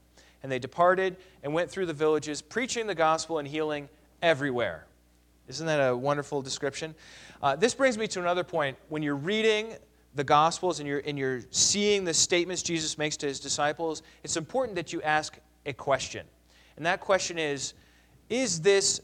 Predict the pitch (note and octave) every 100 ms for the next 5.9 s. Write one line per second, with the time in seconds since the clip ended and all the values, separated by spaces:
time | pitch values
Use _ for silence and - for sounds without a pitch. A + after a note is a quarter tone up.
0 | - - F#3+ E3+ F3+ E3 D3 C#3+ - _
1 | _ _ _ _ - E3 F3 G3+ G3+ -
2 | E3+ C3+ C3+ G3 G#3 - G3+ F#3 F#3+ D3
3 | B2 D3 F#3+ - - F#3+ G3 G#3 G#3 _
4 | _ - - E3+ E3 C#3+ G3 F#3+ G3+ F#3
5 | F3+ E3 D#3 D#3 D#3 D#3+ D#3 -